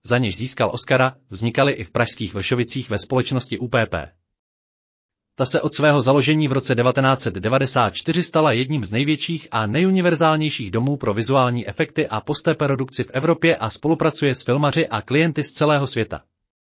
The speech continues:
Má na kontě řadu nominací a vítězství, o filmu Blade Runner dva tisíce čtyřicet devět už byla řeč, mezi oceňované projekty patří také filmy The Walk,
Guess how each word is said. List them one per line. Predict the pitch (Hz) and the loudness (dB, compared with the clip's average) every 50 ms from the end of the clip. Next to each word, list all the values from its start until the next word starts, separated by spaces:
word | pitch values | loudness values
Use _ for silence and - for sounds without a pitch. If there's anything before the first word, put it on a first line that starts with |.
| _ _ _ _ _ _ _ _ _ _ _ _ _ _ _ | _ _ _ _ _ _ _ _ _ _ _ _ _ _ _
Má | - 117 120 120 | -2 0 2 2
na | 123 139 | 2 2
kontě | - 170 165 147 165 131 | 0 0 0 2 2 2
řadu | 156 147 139 135 | 2 2 2 2
nominací | 135 135 143 143 139 131 - 147 131 - | 2 2 2 2 2 0 0 -4 -4 -2
a | 117 110 | -2 -2
vítězství, | 110 117 117 143 127 - - 131 139 139 131 - | -2 -2 -2 -4 -4 -4 -4 -4 -4 -4 -4 -6
o | 123 117 | -8 -4
filmu | - 143 139 143 135 117 | -2 -2 0 0 0 0
Blade | 104 120 127 120 - 123 | 2 2 2 2 2 0
Runner | 120 127 123 107 | 0 0 0 -2
dva | 95 107 | -2 -2
tisíce | 110 - 127 - 151 127 - 107 | -2 -2 -4 -8 -6 -6 -6 -6
čtyřicet | - - - - 185 208 208 - 185 131 | -6 -4 -2 -2 -2 0 0 0 -2 -2
devět | 107 101 139 156 185 185 185 | 0 0 0 2 2 0 0
už | - 143 127 | -4 -6 -4
byla | 135 143 139 127 | -2 0 0 2
řeč, | 120 151 170 170 - - _ _ _ | 2 0 0 -2 -4 -12 _ _ _
mezi | - 143 135 156 147 | -6 -4 -2 -2 -2
oceňované | - 139 - - 147 143 131 127 131 127 123 | -2 -2 -2 -2 -2 0 0 2 2 2 0
projekty | - 131 131 131 127 - 139 127 | 0 2 2 0 2 0 -2 -2
patří | - 123 - - 131 | -2 -2 -2 -4 -4
také | - 123 - - 104 95 | -4 -4 -2 -2 -2 -2
filmy | - 123 123 131 135 127 | 0 0 0 0 0 0
The | 120 113 | 0 2
Walk, | 101 123 143 151 147 - | 2 4 2 2 0 -4